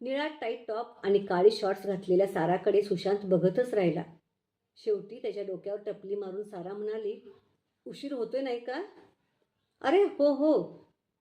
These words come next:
मिलिंद मितालाही पिकअप करायचे आहे नाही का सुशांत?"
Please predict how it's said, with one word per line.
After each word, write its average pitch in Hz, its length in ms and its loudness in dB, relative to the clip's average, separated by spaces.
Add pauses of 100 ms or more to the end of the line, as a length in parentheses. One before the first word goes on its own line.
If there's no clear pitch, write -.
(100)
मिलिंद 220 340 -6
मितालाही 220 480 -6
पिकअप 214 320 -8
करायचे 208 360 -6
आहे 208 240 -6 (220)
नाही 196 180 6
का 294 200 6 (220)
सुशांत?" 302 400 2